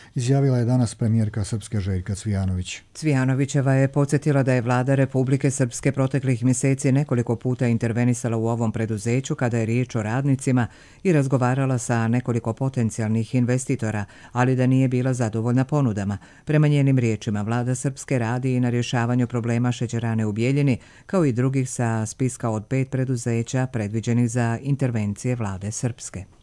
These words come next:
Speaker 1: Prosvjetnim radnicima uskoro će biti vraćeno pet odsto na umanjene plate iz prošle godine, saopšteno je nakon sastanka resornog ministra Gorana Mutabdžije i predsjednika Sindikata obrazovanja, nauke i kulture Dragana Gnjatića. Ipak,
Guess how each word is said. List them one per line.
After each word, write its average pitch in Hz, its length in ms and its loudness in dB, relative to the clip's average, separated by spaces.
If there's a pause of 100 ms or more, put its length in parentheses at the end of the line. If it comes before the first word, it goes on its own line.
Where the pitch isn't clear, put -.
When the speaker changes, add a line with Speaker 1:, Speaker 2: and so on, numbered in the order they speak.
(760)
Speaker 1:
Prosvjetnim 185 460 0
radnicima 165 440 2
uskoro 151 300 2
će 147 120 0
biti 139 200 -2
vraćeno 127 420 2
pet 120 300 0
odsto 113 340 -2
na 104 240 2
umanjene 110 480 2
plate 107 380 0
iz 101 100 -2
prošle 110 340 -2
godine, 131 380 4
saopšteno 127 520 0
je 117 60 4
nakon 117 380 2
sastanka 117 520 0
resornog 107 460 2
ministra 110 480 2
Gorana 104 300 2
Mutabdžije 123 540 0 (420)
i 175 80 4
predsjednika 156 480 4
Sindikata 123 440 0
obrazovanja, 123 480 2
nauke 113 440 2
i 104 40 0
kulture 113 500 0
Dragana 101 480 0
Gnjatića. 107 540 2 (380)
Ipak, 165 340 2